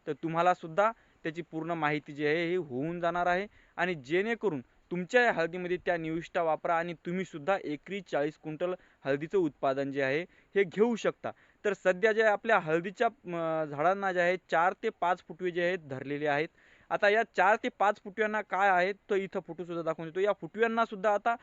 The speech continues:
मेन शेंगा, ज्याला आपण, अ, मदर श-,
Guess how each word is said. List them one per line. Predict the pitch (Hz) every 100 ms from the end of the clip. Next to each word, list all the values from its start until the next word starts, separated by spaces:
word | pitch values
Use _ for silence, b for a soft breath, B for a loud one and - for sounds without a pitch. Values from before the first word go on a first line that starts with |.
| b b b
मेन | 143 160 220 262
शेंगा, | 254 240 214 147 - 135
ज्याला | 156 190
आपण, | 196 214 226 214 b b
अ, | 156 160 160 160
मदर | 160 185 233
श-, | 226